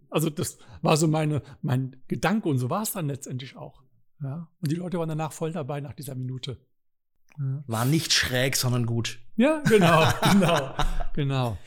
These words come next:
Speaker 1: Ja, und der, ein anderer Aspekt, der zweite Aspekt vielleicht, Beziehung bauen, Beziehung herstellen, eine Brücke bauen zu deinem, zu deinem Publikum. Und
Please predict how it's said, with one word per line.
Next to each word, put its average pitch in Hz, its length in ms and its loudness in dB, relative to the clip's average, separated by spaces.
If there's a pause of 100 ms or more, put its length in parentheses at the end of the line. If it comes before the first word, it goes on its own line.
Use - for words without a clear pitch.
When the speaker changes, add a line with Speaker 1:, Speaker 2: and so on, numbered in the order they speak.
(220)
Speaker 1:
Ja, 170 140 4
und 165 160 2
der, 156 260 0 (300)
ein 170 100 2
anderer 214 340 2
Aspekt, 180 300 -6
der 151 60 -4
zweite 175 320 -4
Aspekt - 340 -6
vielleicht, 160 640 -4
Beziehung 135 680 4 (360)
bauen, 139 320 -2
Beziehung 196 380 2
herstellen, 127 760 0
eine 143 100 2
Brücke 170 300 0
bauen 135 240 -2
zu - 100 -6
deinem, 147 320 -2 (360)
zu 180 100 0
deinem 156 180 2
Publikum. 127 600 -4 (2500)
Und 139 600 2